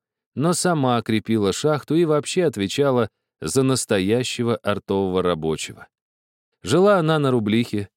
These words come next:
в конторе дедушки Родиона Потапыча, полюбившего свою внучку какой-то страстной любовью.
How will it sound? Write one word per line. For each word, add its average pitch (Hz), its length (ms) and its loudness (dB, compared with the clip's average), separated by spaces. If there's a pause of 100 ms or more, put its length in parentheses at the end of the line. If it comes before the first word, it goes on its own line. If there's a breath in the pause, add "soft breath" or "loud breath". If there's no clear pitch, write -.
в - 60 -20
конторе 127 420 2
дедушки 107 440 -2
Родиона 90 440 0
Потапыча, 110 680 -6 (460)
полюбившего 156 600 2
свою 139 260 2
внучку 147 420 -2
какой-то 131 460 -4
страстной 127 640 -4
любовью. 98 600 -4